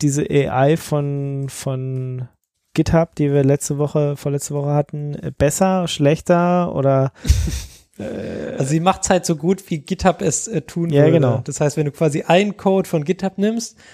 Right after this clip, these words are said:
Speaker 2: und dann Querschnitt bilden würdest, dann
Speaker 1: Das wird
Speaker 2: würde
Speaker 1: ja,
Speaker 2: da rauskommen
Speaker 1: wird ja jetzt so ähnlich sein. Sechzehn von dreißig ist mehr als die Hälfte. Also <laughs> über
Speaker 2: Ja,
Speaker 1: der
Speaker 2: ja.
Speaker 1: Hälfte der Fälle habe ich Scheißcode. Gut.
Speaker 2: Ganz, ganz,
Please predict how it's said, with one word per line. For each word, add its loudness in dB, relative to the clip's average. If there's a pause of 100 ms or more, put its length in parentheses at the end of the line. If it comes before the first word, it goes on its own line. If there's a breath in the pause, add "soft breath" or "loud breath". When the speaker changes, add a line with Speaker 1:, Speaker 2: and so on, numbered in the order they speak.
(180 loud breath)
Speaker 2:
und -4
dann 2
Querschnitt 0
bilden 0
würdest, -2 (420 loud breath)
dann 2
Speaker 1:
Das -4
wird 4
Speaker 2:
würde 8
Speaker 1:
ja, 6
Speaker 2:
da 2
rauskommen 2
Speaker 1:
wird 2
ja 4
jetzt 0
so 0
ähnlich 0
sein. -2
Sechzehn 0
von -2
dreißig -2
ist -6
mehr -4
als -2
die 0
Hälfte. 2
Also -2
<laughs> 4
über 4
Speaker 2:
Ja, 2
Speaker 1:
der 4
Speaker 2:
ja. 4
Speaker 1:
Hälfte 2
der 6
Fälle 4
habe 2
ich -8
Scheißcode. -2
Gut. -4 (1900 loud breath)
Speaker 2:
Ganz, 0
ganz, -2